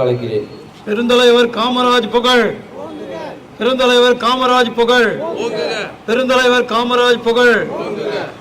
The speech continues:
Speaker 2: காமராஜர் மக்கள் கட்சி, காமராஜர் மக்கள் கட்சி,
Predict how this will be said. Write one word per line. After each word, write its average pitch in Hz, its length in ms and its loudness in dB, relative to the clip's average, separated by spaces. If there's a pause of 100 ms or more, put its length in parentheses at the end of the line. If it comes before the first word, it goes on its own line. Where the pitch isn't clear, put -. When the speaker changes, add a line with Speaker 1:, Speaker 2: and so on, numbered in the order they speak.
(120)
Speaker 2:
காமராஜர் 247 600 0
மக்கள் 247 320 0
கட்சி, 247 320 -2 (1120)
காமராஜர் 254 560 0
மக்கள் 247 300 -2
கட்சி, 247 300 -2